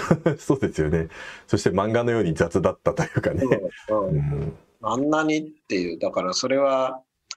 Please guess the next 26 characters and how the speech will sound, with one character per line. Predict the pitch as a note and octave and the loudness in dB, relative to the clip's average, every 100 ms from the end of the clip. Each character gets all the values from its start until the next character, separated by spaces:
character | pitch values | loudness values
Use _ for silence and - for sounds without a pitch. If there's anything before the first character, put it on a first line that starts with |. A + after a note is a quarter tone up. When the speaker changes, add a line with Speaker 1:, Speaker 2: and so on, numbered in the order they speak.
| _ _ _ - | _ _ _ -2
Speaker 2:
ト | C3 | 0
ラ | D3 | 2
ン | - | 2
プ | |
さ | - A2 | 0 0
ん | |
の | F#2+ | -2
時 | F2+ G2 F#2+ | -8 -10 -8
も | F2 | -6
み | F#2+ G2+ | -4 -2
ん | |
な | F#2+ | 0
ま | F#2 A2 | 2 2
さ | - B3+ | 2 0
か | - B2+ - - _ _ - | 0 0 -4 -18 _ _ -20
っ | _ | _
て | G2+ | -2
い | F#2+ | -2
う | F2+ | -2
こ | F#2+ | -6
と | F2 | -6
が | E2+ E2+ | -4 -4
起 | E2 | -6
こ | - | -10
っ | |
て | - | -10